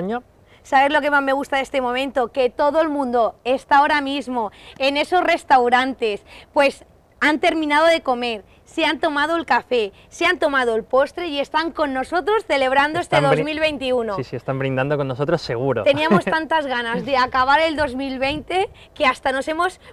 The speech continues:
Speaker 2: bueno, nos hemos adelantado. Yo estoy encantadísima de poder celebrar un año más aquí con, contigo y espero que esto ya se convierta para los años venideros y que podamos ce-, celebrar la tarde vieja.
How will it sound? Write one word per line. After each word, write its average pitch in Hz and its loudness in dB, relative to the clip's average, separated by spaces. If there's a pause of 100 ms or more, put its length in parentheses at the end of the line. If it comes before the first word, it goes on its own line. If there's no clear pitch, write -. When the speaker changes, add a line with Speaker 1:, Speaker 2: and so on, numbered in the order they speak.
Speaker 2:
bueno, 247 0
nos 254 -4
hemos 403 0 (140)
adelantado. 220 2 (320)
Yo 302 0
estoy 339 -4
encantadísima 294 0
de 262 2
poder 262 0
celebrar 269 0
un 294 -6
año 269 -4
más 254 -6 (260)
aquí 247 -2
con, 233 0
contigo 311 0 (100)
y 269 2
espero 233 0
que 226 0
esto 262 -2
ya 262 -2
se 277 -8
convierta 247 -4 (260)
para 240 4
los 233 -2
años 247 -4
venideros 240 -2
y 240 -8
que 220 -4
podamos 220 -4
ce-, 208 -8 (160)
celebrar 214 -4
la 214 -4
tarde 208 -8
vieja. 190 -10